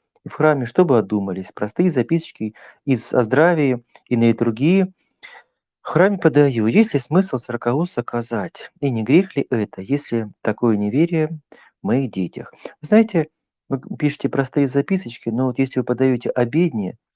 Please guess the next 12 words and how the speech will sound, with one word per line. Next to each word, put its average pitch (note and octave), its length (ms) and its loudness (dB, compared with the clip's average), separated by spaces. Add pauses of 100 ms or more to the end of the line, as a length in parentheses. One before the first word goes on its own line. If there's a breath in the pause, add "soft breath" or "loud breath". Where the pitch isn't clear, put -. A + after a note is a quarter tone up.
(280)
то, A#2+ 100 0
в - 40 -14
принципе, C#3 420 -6
любая A2+ 460 2
обедня — G#2+ 500 -2
это G2 160 -8
есть A#2+ 280 -8
уже G2 160 -10
часть B2 500 -6 (280 soft breath)
сорокауста. - 920 -6 (300)
То B2+ 180 6
есть, - 400 -6